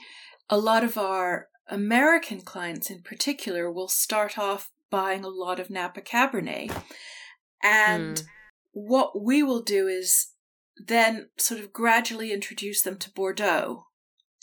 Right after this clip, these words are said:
Speaker 2: <laughs>
Speaker 1: And then once we've got them on Bordeaux, then we might start talking to them about, you know, Burgundy.
Speaker 2: Yeah, yeah, yeah.
Speaker 1: But if I were buying for them, I would need to be buying those Bordeaux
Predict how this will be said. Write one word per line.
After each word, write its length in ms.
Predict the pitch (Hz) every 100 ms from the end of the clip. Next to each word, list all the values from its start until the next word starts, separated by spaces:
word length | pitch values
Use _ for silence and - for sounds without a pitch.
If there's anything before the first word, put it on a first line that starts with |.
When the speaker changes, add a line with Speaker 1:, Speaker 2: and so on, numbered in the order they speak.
| _ - -
Speaker 2:
<laughs> 320 | 147 202 -
Speaker 1:
And 180 | 214 226
then 120 | 240
once 220 | 269 269
we've 120 | 254 240
got 180 | 240
them 120 | - 226
on 140 | 214
Bordeaux, 360 | 226 220 226 208
then 180 | 214
we 100 | 208
might 200 | 214 196
start 260 | - 208 180
talking 420 | 208 196 202 190 -
to 120 | -
them 200 | 196 190
about, 440 | 185 185 175 175 - _ _ _ -
you 80 | 180
know, 220 | 175 - _
Burgundy. 640 | 240 233 220 165 156 175 - _ _ - - - - - -
Speaker 2:
Yeah, 180 | 190 170
yeah, 140 | 160
yeah. 180 | 156 147 -
Speaker 1:
But 300 | 226 233 -
if 180 | 240 247
I 160 | 262
were 160 | 254 233
buying 500 | - 233 277 339 330
for 180 | - 196
them, 600 | 156 - - - 233 247 _ _ - - - _ _ -
I 200 | 233 233
would 180 | 233
need 340 | 233 233 269 -
to 100 | 240
be 140 | -
buying 500 | 226 226 233 240 208
those 240 | 190 185 -
Bordeaux 720 | 196 185 175 180 180 175 147